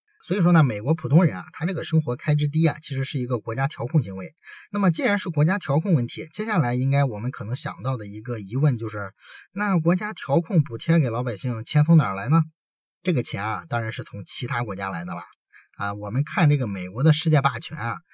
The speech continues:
我不知道你有没有过这么一个疑问哈、啊，你有没有觉得它是个特别费钱的事儿？别的不说，咱说这个军事上吧，啊，美国在全球现在啊还有几百个军事基地啊，你说哪一个军事基地不都得花钱啊？涉及到军事的东西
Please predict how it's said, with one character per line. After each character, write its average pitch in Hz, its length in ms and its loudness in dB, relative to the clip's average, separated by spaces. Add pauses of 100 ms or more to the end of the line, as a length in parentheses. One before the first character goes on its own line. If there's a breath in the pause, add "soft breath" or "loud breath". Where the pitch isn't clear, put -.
(160 loud breath)
我 127 140 -6
不 - 0 -
知 160 80 8
道 175 80 10
你 156 100 10
有 151 100 8
没 113 120 -2
有 120 120 -2
过 113 180 -4
这 127 100 -6
么 113 100 -4
一 98 80 -8
个 113 100 -10
疑 92 160 -10
问 113 160 -6
哈、 95 240 -10 (300 loud breath)
啊， 120 100 -4
你 143 120 6
有 196 100 6
没 165 80 10
有 170 80 8
觉 123 160 0
得 123 80 -4
它 - 160 -4
是 147 120 -2
个 117 120 -6
特 139 320 0
别 110 220 -4
费 160 180 2
钱 - 240 -14
的 123 80 -2
事 113 120 -4
儿？ 95 100 -8 (240)
别 135 120 4
的 170 60 10
不 156 140 8
说， 123 240 4 (100)
咱 127 140 2
说 147 120 6
这 143 120 2
个 110 120 -2
军 143 160 4
事 139 140 6
上 110 180 0
吧， 90 140 -8 (240 soft breath)
啊， 120 140 -6
美 123 160 2
国 156 160 4
在 190 100 2
全 170 220 4
球 165 320 2
现 190 200 2
在 180 120 6
啊 120 100 4
还 120 140 -2
有 117 140 -2
几 135 200 -4
百 92 240 -6
个 110 180 -6
军 117 200 -4
事 110 100 -4
基 107 160 -12
地 113 180 -12 (420 soft breath)
啊， 127 100 -4
你 135 160 6
说 175 160 4
哪 127 140 4
一 101 100 -8
个 147 100 4
军 131 180 4
事 123 120 2
基 120 120 -12
地 113 140 -4
不 110 100 -12
都 110 140 -8
得 98 80 -12
花 101 180 -4
钱 90 200 -10
啊？ 92 60 -12
涉 - 140 0
及 127 120 0
到 123 160 0
军 151 200 6
事 147 120 4
的 110 80 -6
东 98 180 -8
西 92 160 -12